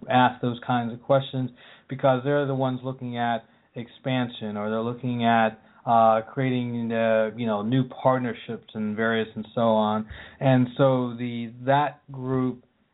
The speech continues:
and maybe the educational side, um,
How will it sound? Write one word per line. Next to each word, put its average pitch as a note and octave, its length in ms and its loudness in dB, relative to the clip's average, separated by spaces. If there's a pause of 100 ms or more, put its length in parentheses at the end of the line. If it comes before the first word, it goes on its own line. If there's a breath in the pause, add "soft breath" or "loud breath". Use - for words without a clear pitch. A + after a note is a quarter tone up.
and B2 140 -4
maybe C#3 420 0
the B2 180 -4
educational B2+ 920 -4
side, B2 640 2 (480)
um, G#2+ 800 2